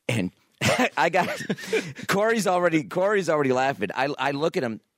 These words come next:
I'm like, "My dude." And I just start screaming. I was like, "Who you calling my dude? Like, I'm a four, like, who are you calling?"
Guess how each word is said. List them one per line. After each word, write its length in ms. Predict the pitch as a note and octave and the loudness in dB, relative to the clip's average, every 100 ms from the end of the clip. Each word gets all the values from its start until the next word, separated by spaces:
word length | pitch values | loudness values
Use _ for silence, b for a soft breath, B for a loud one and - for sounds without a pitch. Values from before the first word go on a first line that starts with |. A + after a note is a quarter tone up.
| _ - | _ -4
I'm 200 | B2+ B2+ | -2 0
like, 200 | G#2 - b b | -2 -6 b b
"My 320 | - A#2+ G3 | -2 0 0
dude." 400 | D#3 A3 F3 G#2+ | 0 0 0 -2
And 140 | C3 B2+ | -2 -2
I 160 | D3 | -2
just 320 | D#3+ C#3 - - | 0 -2 -2 -4
start 260 | C#3 B2 | -2 -2
screaming. 360 | - E3+ G3+ D3+ | -2 0 0 2
I 80 | B2 | 2
was 80 | |
like, 100 | A2+ - b b b b - | 0 -10 b b b b 0
"Who 140 | D#4 | 2
you 120 | D4 | 4
calling 340 | - B3 C4 G#3+ | 2 2 2 2
my 280 | F#3 A3 A3+ | 2 0 0
dude? 280 | G#3+ B3 | 0 0
Like, 220 | F3 F3+ G#3 | 0 0 2
I'm 100 | B3 | 0
a 80 | |
four, 300 | - - G#3+ E3+ | 0 -6 -6 0
like, 180 | F3+ | 0
who 180 | D#3 C4 | 2 2
are 20 | |
you 140 | B3 A#3+ | 4 2
calling?" 240 | A3 D3 | 0 -2